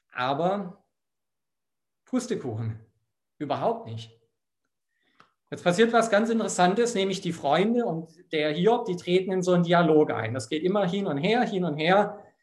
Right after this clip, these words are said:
Und interessanterweise finden die oder sind auf der Suche nach Gründen dafür, nach Erklärungen dafür, warum es dem Freund eigentlich so schlecht geht.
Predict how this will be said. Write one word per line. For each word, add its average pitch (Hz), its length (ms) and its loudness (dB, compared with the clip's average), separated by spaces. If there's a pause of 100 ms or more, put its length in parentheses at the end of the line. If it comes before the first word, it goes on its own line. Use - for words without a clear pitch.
(1800)
Und 175 160 2
interessanterweise 220 960 4
finden 254 540 2
die 156 280 0
oder 170 300 0
sind 190 320 2
auf 220 180 0
der 160 180 2
Suche 220 420 0
nach 175 280 -4
Gründen 254 500 0
dafür, 120 720 -6
nach 156 160 -4
Erklärungen 196 480 0
dafür, 220 300 -4
warum 180 260 0
es 240 140 -4
dem 190 260 -4
Freund 175 360 -4
eigentlich 156 320 -6
so 233 100 -12
schlecht - 360 -14
geht. 107 380 -16